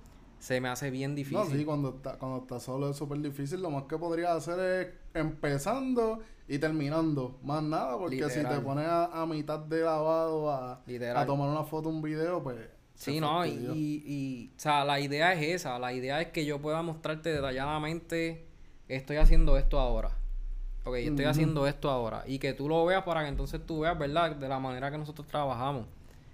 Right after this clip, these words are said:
Speaker 1: Eh, ¿verdad? Yo me disculpo que a veces no me da break, pues,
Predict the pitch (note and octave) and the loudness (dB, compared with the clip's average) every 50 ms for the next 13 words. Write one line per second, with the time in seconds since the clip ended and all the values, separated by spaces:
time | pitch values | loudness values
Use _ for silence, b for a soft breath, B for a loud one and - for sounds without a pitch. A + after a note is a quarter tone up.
0 | B B B B - A#2+ B2 B2 B2 B2 B2 A#2+ B2 D3 E3 E3+ E3 D#3+ D#3+ - | B B B B -6 -4 -2 0 2 2 2 4 6 8 8 8 8 6 4 -2
1 | - - - - - - - - - - A2+ A#2+ B2+ C3+ D3+ D#3+ E3+ D#3+ E3 D#3+ | -14 -18 -18 -18 -20 -20 -20 -20 -16 -8 -4 -2 0 2 4 4 2 2 2 0
2 | E3 E3+ F3 F3 D3+ D3+ C3+ C3 C3+ C3 D3+ D3+ D3+ D3+ D3+ D#3 D#3+ E3 D#3+ D3+ | -2 0 0 -2 0 0 0 0 0 -2 -2 -2 -2 -2 0 0 2 2 2 2
3 | D3+ D#3+ G3+ A#3+ - G3 G#3+ A3+ G3+ | 2 0 -2 -2 -4 -4 -4 -4 -6